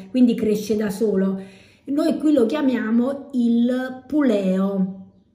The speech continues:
Nasce dove c'è molta acqua. Io infatti l'ho presa in montagna questa piantina e poi l'ho messa vicino a una fontanella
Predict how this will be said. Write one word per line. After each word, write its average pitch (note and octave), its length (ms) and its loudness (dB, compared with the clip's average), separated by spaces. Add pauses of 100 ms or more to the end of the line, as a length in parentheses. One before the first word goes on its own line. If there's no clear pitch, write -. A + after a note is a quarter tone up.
(1000)
Nasce C#4 540 2
dove A#3 180 4
c'è A#3 220 2
molta A#3+ 680 0
acqua. G3 380 -6
Io D4+ 200 0
infatti B3+ 1000 0
l'ho A3+ 260 -2
presa D4 360 0
in A#3+ 160 6
montagna G#3 680 0
questa G3 300 -2
piantina A#3 880 0
e D4+ 120 -2
poi A3+ 500 0
l'ho C4+ 120 2
messa G#3+ 460 0
vicino C#4+ 380 -4
a C4+ 240 -4
una A#3 200 -2
fontanella A#3 1080 -2